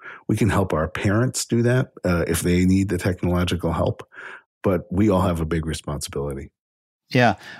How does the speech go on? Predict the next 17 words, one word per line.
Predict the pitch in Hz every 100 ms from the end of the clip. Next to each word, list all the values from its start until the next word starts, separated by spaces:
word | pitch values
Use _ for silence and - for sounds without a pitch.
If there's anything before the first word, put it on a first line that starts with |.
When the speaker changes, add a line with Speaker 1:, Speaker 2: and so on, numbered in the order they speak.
| -
Speaker 2:
Like, | 208 196
is | 202
there | 233
a | 262
legitimate | 262 170 120 107 107 101 -
other | 90 98 101 98
side | - 104 92 95 95 98
to | -
this | 98 92 -
issue? | 90 - 101 90
I | 95
mean, | 95 95
when | 104 104
I | 110
hear | 160
you | 147 98
talking, | 117 98 95 80